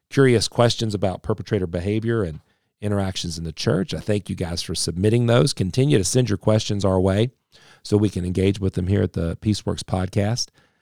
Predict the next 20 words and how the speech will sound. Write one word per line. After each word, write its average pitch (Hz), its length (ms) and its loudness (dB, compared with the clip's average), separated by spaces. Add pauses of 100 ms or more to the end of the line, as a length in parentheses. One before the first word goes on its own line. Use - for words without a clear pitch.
(240)
If 107 260 2
you 143 180 6
are 113 180 6
enjoying 104 440 4
what 95 160 0
you're 90 120 -2
hearing 101 240 4
here 95 120 0
on 90 120 -2
the 82 60 -6
podcast, 92 600 0
would 95 280 -2
you 220 160 4
do 139 180 4
us 127 160 4
a 92 80 0
favor, 101 440 0
rate, 110 420 2
review, 107 480 2
subscribe, 104 760 0